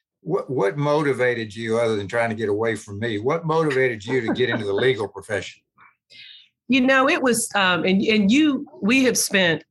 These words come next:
Speaker 2: um, so many years, and, and when, and when I worked for Competitive Resources Group, we, we drove everywhere. So I, we spent hours in the car getting to know each other. So I can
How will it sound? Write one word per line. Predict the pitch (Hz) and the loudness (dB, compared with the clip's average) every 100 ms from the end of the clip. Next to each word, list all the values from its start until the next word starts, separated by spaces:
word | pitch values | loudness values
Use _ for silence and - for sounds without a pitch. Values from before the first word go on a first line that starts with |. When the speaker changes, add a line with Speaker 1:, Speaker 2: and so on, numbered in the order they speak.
| - | -2
Speaker 2:
um, | 160 147 135 113 - _ _ - | 0 0 0 -2 -6 _ _ -12
so | - 220 | -2 2
many | 208 185 170 | 4 4 2
years, | 165 185 175 165 156 | 2 2 4 2 2
and, | 151 151 | 2 2
and | 160 | 2
when, | 175 - | 2 2
and | 160 156 147 | 2 2 2
when | 165 156 | 2 2
I | |
worked | 151 175 202 | 2 0 0
for | 151 | -2
Competitive | 160 160 156 151 143 | -2 2 0 0 0
Resources | 160 156 156 151 135 | 0 0 0 0 -4
Group, | 151 151 143 156 | -2 0 0 0
we, | 156 156 - | -2 -2 -2
we | 151 | -2
drove | 156 175 233 147 | 2 2 2 2
everywhere. | 127 139 127 110 87 | 0 -2 -2 -4 -4
So | 165 | 0
I, | 156 165 156 | 0 0 2
we | 180 | 0
spent | 185 170 - 151 | 0 0 0 2
hours | 175 180 165 147 - | 2 2 2 0 -2
in | 160 | 0
the | 160 | 0
car | 160 170 156 151 143 | 2 2 2 2 0
getting | 143 170 160 | 0 0 0
to | 156 | 0
know | 156 170 170 | 0 2 2
each | 151 151 | 0 0
other. | 143 139 | 0 -2
So | 135 151 | -2 0
I | 165 | 0
can | 160 151 | 0 -2